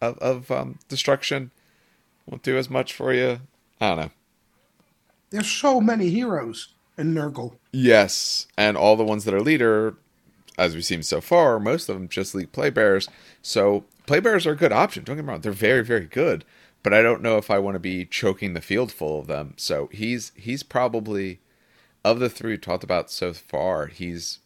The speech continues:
Speaker 1: sometimes ranked two and sometimes ranked number three for me personally.
Speaker 2: Mm-hmm.
Speaker 1: Um,
Speaker 2: I'll agree.
Speaker 1: Yeah, I, I don't know if I would take him that much, but that's all right. Other people think, 'cause next guy is gonna lead plague bearers as well. Everyone wants to lead plague bearers.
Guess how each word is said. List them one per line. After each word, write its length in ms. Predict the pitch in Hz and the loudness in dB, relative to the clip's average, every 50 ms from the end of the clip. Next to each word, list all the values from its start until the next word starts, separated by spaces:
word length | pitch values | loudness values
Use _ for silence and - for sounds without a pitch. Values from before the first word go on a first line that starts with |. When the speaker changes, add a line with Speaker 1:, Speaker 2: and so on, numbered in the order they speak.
| _ _ _ _ _ _ _ _ | _ _ _ _ _ _ _ _
Speaker 1:
sometimes 680 | - - - - 101 95 98 - 117 107 101 92 82 | -14 -6 -4 -2 -2 -2 -2 -2 -4 -4 -4 -4 -6
ranked 280 | 87 90 92 90 - - | -6 -6 -6 -6 -8 -10
two 240 | - - 90 98 95 | -8 -6 -4 -4 -4
and 100 | 82 - | -6 -8
sometimes 400 | - 82 78 - 87 85 78 - | -10 -10 -8 -8 -8 -8 -6 -6
ranked 180 | 82 78 - | -8 -8 -8
number 220 | - 85 80 73 76 | -10 -10 -10 -10 -12
three 240 | - - - 76 | -10 -10 -10 -10
for 140 | 78 - - | -10 -10 -12
me 120 | 76 76 67 | -12 -12 -12
personally. 680 | - - 71 73 - - - 71 78 78 76 - - _ _ _ _ _ _ _ _ _ _ _ _ _ _ _ - | -10 -10 -10 -8 -8 -10 -10 -12 -14 -14 -14 -16 -16 _ _ _ _ _ _ _ _ _ _ _ _ _ _ _ -8
Speaker 2:
Mm-hmm. 680 | 151 151 135 160 160 160 - - - _ - - - - | -6 -4 -4 -4 -4 -6 -8 -12 -18 _ -20 -14 -10 -8
Speaker 1:
Um, 420 | 76 76 78 73 71 73 73 71 - _ _ _ _ _ _ _ _ _ - | -8 -6 -6 -8 -8 -10 -14 -18 -20 _ _ _ _ _ _ _ _ _ -2
Speaker 2:
I'll 80 | 440 | -2
agree. 260 | 320 175 170 156 208 - - _ _ _ _ _ _ _ _ _ _ _ _ _ - | 0 0 0 0 -2 -4 -8 _ _ _ _ _ _ _ _ _ _ _ _ _ -8
Speaker 1:
Yeah, 340 | 76 71 73 71 71 71 - - - | -6 -6 -4 -6 -8 -10 -12 -12 -6
I, 220 | 80 82 82 73 - _ | -4 -2 -2 -4 -4 _
I 140 | - 95 101 | -4 -2 -2
don't 100 | 98 90 | -2 -2
know 60 | 85 | -4
if 140 | 78 - 85 | -6 -6 -6
I 80 | 78 | -6
would 100 | 78 76 | -6 -6
take 180 | - 78 76 - | -6 -8 -10 -8
him 120 | 78 73 | -10 -10
that 180 | 76 80 - - | -10 -10 -10 -10
much, 300 | 76 76 78 - - - | -12 -12 -12 -12 -4 0
but 280 | 135 135 127 - - _ _ _ _ _ | 0 2 2 0 -4 _ _ _ _ _
that's 220 | - 123 127 - - | -8 -8 -4 -2 0
all 80 | 127 | 2
right. 260 | 117 117 117 110 - - _ _ _ _ | 2 2 2 0 -2 -8 _ _ _ _
Other 200 | - 98 90 92 | -6 -6 -6 -6
people 240 | - 95 87 87 87 | -10 -12 -12 -12 -12
think, 340 | 80 92 87 82 - - - | -12 -14 -14 -16 -18 -18 -16
'cause 140 | - 123 127 | -10 -6 -6
next 180 | 160 170 - | -4 -4 -2
guy 120 | - 90 78 | 0 0 0
is 100 | 78 80 | 0 -4
gonna 120 | 80 80 | -6 -8
lead 140 | 78 78 - | -8 -8 -6
plague 220 | - 85 82 80 | -4 -4 -4 -2
bearers 240 | 85 85 82 80 76 | 0 -2 -2 -2 -4
as 100 | 78 85 | -6 -6
well. 140 | 107 87 - | -4 -2 -2
Everyone 280 | - 98 110 139 139 131 | -2 -2 -2 -2 -4 -6
wants 140 | 123 123 - | -6 -8 -8
to 40 | - | -8
lead 180 | 110 107 98 | -10 -10 -10
plague 180 | - 107 - - | -12 -14 -14 -14
bearers. 320 | - - - - - - | -14 -16 -16 -16 -18 -20